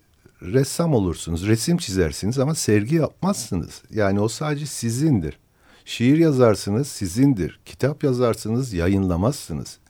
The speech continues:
Heykel yaparsınız, kimseye göstermezsiniz. Ama tiyatro seyircisiz olması mümkün değil.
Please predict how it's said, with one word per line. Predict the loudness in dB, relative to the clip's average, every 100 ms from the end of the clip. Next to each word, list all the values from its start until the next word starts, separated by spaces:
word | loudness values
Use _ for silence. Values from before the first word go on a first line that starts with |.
| _ _ _
Heykel | -2 -2 6 6 8
yaparsınız, | 4 2 0 -2 -2 -2 -2 -10 -20 _
kimseye | -12 -6 0 0
göstermezsiniz. | 2 0 0 0 2 0 -2 -6 -8 -8 -10
Ama | -4 -4 -4 _ _ _ _ _ _ _ _ _
tiyatro | 0 4 4 4 4 4 4
seyircisiz | -2 0 4 4 4 0 -2 -4 -2
olması | 2 4 4 2 2 2
mümkün | 4 2 -2 2 4 4
değil. | 2 0 -2